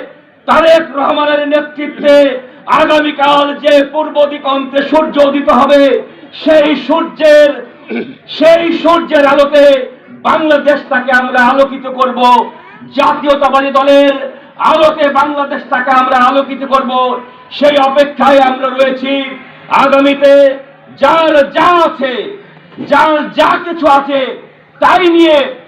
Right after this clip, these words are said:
গণতন্ত্র বাঁচাবার জন্য শেখ হাসিনার সন্ত্রাসের বিরুদ্ধে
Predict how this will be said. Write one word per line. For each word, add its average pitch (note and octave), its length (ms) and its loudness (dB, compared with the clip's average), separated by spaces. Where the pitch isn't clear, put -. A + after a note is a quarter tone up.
গণতন্ত্র D#4 800 0
বাঁচাবার B3+ 600 -2
জন্য B3 540 -2
শেখ E4+ 720 2
হাসিনার C#4 580 0
সন্ত্রাসের C4+ 680 0
বিরুদ্ধে B3+ 800 -2